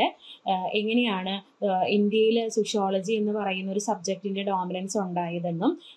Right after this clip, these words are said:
പിന്നീട് സോഷ്യോളജിക്കലിലെ പ്രധാനപ്പെട്ട കോൺസെപ്റ്റുകളും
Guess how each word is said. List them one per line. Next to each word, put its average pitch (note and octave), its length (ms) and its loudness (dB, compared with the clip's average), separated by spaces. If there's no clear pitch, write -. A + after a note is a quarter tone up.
പിന്നീട് B3+ 420 4
സോഷ്യോളജിക്കലിലെ G#3 840 0
പ്രധാനപ്പെട്ട G3 600 0
കോൺസെപ്റ്റുകളും F#3+ 1040 0